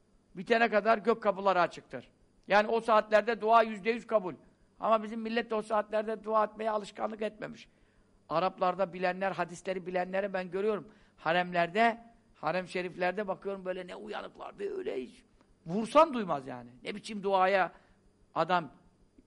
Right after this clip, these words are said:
yüklenmiş. Neden? Hadis-i şerifi biliyor ya, gök kapıları açık.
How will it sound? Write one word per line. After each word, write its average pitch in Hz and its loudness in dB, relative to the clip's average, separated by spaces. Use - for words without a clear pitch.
yüklenmiş. 170 0
Neden? 214 2
Hadis-i 151 -8
şerifi 175 -8
biliyor 247 -2
ya, 220 -2
gök 185 -6
kapıları 208 0
açık. 208 -4